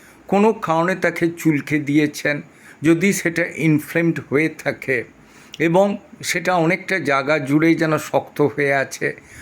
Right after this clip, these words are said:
তারপর একটু পুঁজ রক্ত বেরিয়ে যদি ঠিক হয়ে যায়,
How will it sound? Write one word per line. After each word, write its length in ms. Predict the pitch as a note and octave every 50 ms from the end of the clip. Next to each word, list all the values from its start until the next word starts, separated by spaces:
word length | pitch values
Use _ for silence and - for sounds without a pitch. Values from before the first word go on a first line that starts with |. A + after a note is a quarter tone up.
| - - -
তারপর 340 | E3+ E3 D#3 - F#3+ F#3+
একটু 220 | F#3 E3+ - F3+ E3
পুঁজ 340 | E3 - - E3 D#3+ C#3 D#3
রক্ত 320 | D#3+ D#3 D3 - - F3
বেরিয়ে 580 | E3+ C3+ B2+ C#3+ C#3+ C#3+ D3 D#3 D#3+ D#3 D#3 - - - C#3
যদি 300 | C#3+ D3+ C#3+ D#3 D3+ - -
ঠিক 220 | - - F#3+ F3+ F3 - - -
হয়ে 220 | C#3+ C#3+ C#3 C3
যায়, 280 | A2+ - A#2+ A2+ G#2+